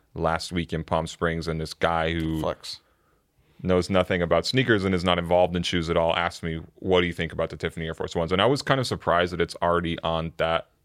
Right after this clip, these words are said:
Speaker 1: level of kind of, like, a trending topic. Also,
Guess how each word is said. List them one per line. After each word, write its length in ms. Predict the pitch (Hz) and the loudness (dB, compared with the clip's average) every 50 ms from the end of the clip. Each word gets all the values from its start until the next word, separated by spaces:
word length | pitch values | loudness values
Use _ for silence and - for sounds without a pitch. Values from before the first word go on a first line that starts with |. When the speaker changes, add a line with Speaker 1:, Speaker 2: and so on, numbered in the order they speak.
| _ _ - | _ _ -8
Speaker 1:
level 420 | - 82 82 82 82 85 85 85 82 | -2 -2 0 0 2 2 2 2 2
of 140 | 80 - | 0 -2
kind 160 | - - 80 82 | -4 -6 -6 -4
of, 80 | 76 | -4
like, 180 | 80 80 78 - | -4 -6 -4 -6
a 120 | 78 76 | -6 -8
trending 480 | - - - - 82 82 80 78 80 80 | -8 -8 -4 -4 -2 -2 -2 -4 -6 -6
topic. 420 | - - 82 82 - - 110 101 - - - - - - | -2 -2 -2 0 2 0 0 0 -2 -10 -20 -8 0 2
Also, 440 | 117 139 139 - 185 175 160 131 | 4 4 4 6 4 4 4 2